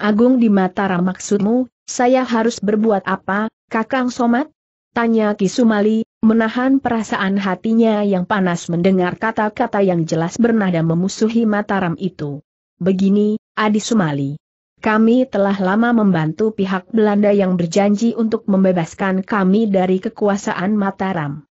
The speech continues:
Kami telah berhasil menggagalkan usaha pasukan Mataram yang melakukan penyerangan ke Jayakarta. Untuk itu, Kumpeni Belanda berterima kasih kepada kami dan memberikan banyak hadiah.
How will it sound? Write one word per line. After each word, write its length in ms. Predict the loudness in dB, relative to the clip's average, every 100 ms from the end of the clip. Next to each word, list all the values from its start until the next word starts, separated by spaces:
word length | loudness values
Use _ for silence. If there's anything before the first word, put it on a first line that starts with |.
| _ _ -6
Kami 480 | 0 2 4 2 2
telah 320 | 0 0 2
berhasil 560 | 0 0 -4 -2 0 2
menggagalkan 800 | 4 2 2 0 -2 -2 -2 -2
usaha 560 | -2 -2 -2 0 0
pasukan 560 | -2 -2 -4 -2 -2 0
Mataram 560 | -2 -2 -2 0 0
yang 240 | 2 2 0
melakukan 560 | 0 0 -4 -2 -2
penyerangan 640 | 2 2 2 0 0 0 0
ke 160 | 0
Jayakarta. 880 | 0 0 0 -2 -2 -2 -4 -6 -8 _ _ _ -2
Untuk 320 | 0 0 -2
itu, 480 | -4 -6 -2 -2 -2 -6 _ -4
Kumpeni 560 | 0 0 0 2 2
Belanda 560 | 2 2 2 2 2 2
berterima 560 | 0 0 2 4 4
kasih 320 | 2 -2 -2 -4
kepada 400 | -4 -4 -4 -4
kami 400 | -2 2 4 4
dan 240 | 4 2 2
memberikan 640 | 4 2 0 -2 0 2
banyak 320 | 2 0 -2
hadiah. 560 | -2 -2 0 0 -2 -8